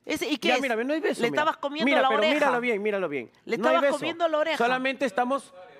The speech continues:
Speaker 1: Pero es que no es necesario a veces que haya beso con la actitud. La tienes
Speaker 2: Claro,
Speaker 1: a la
Speaker 2: yo,
Speaker 1: mujer
Speaker 2: eh,
Speaker 1: bien agarrada.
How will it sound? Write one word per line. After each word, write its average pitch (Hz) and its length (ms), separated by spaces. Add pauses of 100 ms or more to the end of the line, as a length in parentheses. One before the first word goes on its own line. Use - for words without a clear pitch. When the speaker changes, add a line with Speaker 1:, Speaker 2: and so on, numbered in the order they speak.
(220)
Speaker 1:
Pero 294 140
es 302 80
que 339 80
no 392 100
es 440 80 (160)
necesario 320 460
a - 20
veces 294 300
que 262 100
haya 262 240
beso 254 400
con 202 220
la 185 80
actitud. 185 540
La 180 160
tienes 294 260
Speaker 2:
Claro, 269 160
Speaker 1:
a - 20
la 214 140
Speaker 2:
yo, 262 100
Speaker 1:
mujer 277 280
Speaker 2:
eh, 180 40
Speaker 1:
bien 262 220
agarrada. 196 840